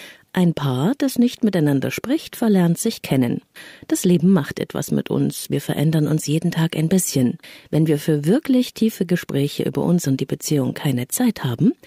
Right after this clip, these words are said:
verlieren wir irgendwann die Verbindung. Irgendwann leben wir mit dem Bild, das wir uns vom Partner gemacht haben und nicht mehr mit der Person, die sie oder er wirklich ist. Quality Time ist wichtig, natürlich.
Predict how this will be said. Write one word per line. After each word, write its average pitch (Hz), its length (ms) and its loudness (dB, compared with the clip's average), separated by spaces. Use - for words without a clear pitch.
verlieren 214 460 4
wir 202 120 2
irgendwann 135 460 -2
die 120 80 -4
Verbindung. 123 640 -2
Irgendwann 254 480 4
leben 196 320 6
wir 196 80 6
mit 190 180 2
dem 180 140 2
Bild, - 420 0
das 165 200 -2
wir 156 100 2
uns 156 180 -2
vom 156 200 -2
Partner 147 340 -2
gemacht 147 420 -2
haben 160 300 2
und 135 180 -2
nicht 151 300 -2
mehr 226 100 6
mit 214 140 2
der 190 80 2
Person, 143 760 0
die 220 120 2
sie 147 320 0
oder 151 200 -2
er 202 200 0
wirklich 214 340 -4
ist. - 320 -6
Quality 196 640 2
Time 127 380 0
ist 170 260 -4
wichtig, - 500 -2
natürlich. - 760 0